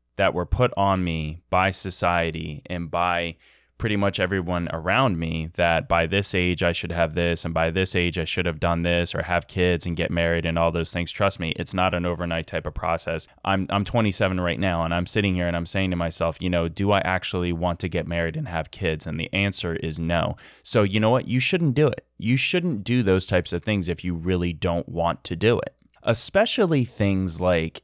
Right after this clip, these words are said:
getting married and having kids. Because let me tell you something, you know, a lot of people, and I've told this to a lot of people lately,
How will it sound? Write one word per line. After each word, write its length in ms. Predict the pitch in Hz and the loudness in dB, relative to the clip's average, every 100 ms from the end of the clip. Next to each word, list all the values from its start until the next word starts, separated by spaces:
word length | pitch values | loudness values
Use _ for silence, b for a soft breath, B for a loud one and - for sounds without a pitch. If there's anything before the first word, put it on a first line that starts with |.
| _ _ - 95 | _ _ -20 0
getting 400 | 120 113 101 95 | 4 6 4 4
married 360 | 95 90 87 | 4 4 2
and 140 | 87 85 | 0 0
having 340 | 87 82 82 | 0 0 -2
kids. 560 | 78 85 78 80 - - B B _ | -4 -4 -2 -4 -6 -10 B B _
Because 600 | 107 - 101 92 90 - - | -2 2 4 4 2 -2 -2
let 180 | 120 202 | 2 2
me 100 | 247 | 4
tell 200 | 110 113 | 4 4
you 100 | 101 | 2
something, 540 | - 80 85 82 - _ | 0 -2 -4 -4 -6 _
you 120 | - | 0
know, 160 | 110 104 | 4 4
a 80 | 113 | 4
lot 260 | 117 190 262 | 4 2 2
of 120 | 127 | 0
people, 600 | 123 120 135 127 123 - | -2 0 2 4 2 0
and 140 | - 101 | 0 4
I've 200 | 101 139 | 4 2
told 260 | - 127 | 0 2
this 140 | 156 - | 2 0
to 120 | 165 | 2
a 40 | 151 | 4
lot 200 | 156 156 | 4 4
of 60 | |
people 280 | 165 156 160 | 0 0 2
lately, 520 | 151 151 156 160 156 | 2 0 0 -2 -4